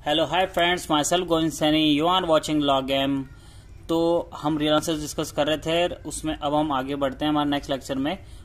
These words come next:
और ये एक important result है, इसे देखते हैं। Result कहता है, "The closer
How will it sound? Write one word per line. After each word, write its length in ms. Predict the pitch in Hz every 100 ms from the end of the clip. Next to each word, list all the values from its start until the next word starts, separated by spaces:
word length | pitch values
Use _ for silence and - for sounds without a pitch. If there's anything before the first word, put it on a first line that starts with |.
| -
और 180 | 127 127
ये 100 | 131
एक 100 | 131
important 480 | 131 123 123 151 151
result 340 | 135 139 139
है, 120 | 139 180 160
इसे 220 | 135 147
देखते 340 | 127 120 135
हैं। 140 | 127 220 - - - - - - - -
Result 280 | 135 190 180
कहता 260 | 160 156
है, 220 | 151 160 196 - - -
"The 120 | 170 180
closer 580 | 160 156 156 151 175